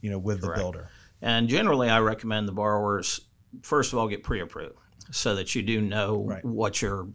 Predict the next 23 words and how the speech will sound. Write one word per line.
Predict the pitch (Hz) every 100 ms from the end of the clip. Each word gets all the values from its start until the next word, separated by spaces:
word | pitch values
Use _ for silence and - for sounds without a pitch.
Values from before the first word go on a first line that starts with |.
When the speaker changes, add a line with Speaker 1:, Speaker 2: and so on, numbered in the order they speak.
| - _ -
Speaker 1:
Well, | 123
these | 147 147
Speaker 2:
borrowing | 143 147 143
Speaker 1:
days, | -
I |
mean, | 120
Speaker 2:
power | 113 110
Speaker 1:
most | 127 104
people | 127 76
Speaker 2:
is. | 101
Speaker 1:
should | - 110 95
do | 104
that. | 92 80 -
Speaker 2:
You | 135
should | - - - 117
do | 131
Speaker 1:
Yeah. | 120
Speaker 2:
that | 120 117
because | 113 107 117
you | 165
don't | 135
wanna | 117 110
spend | 104 - 113 110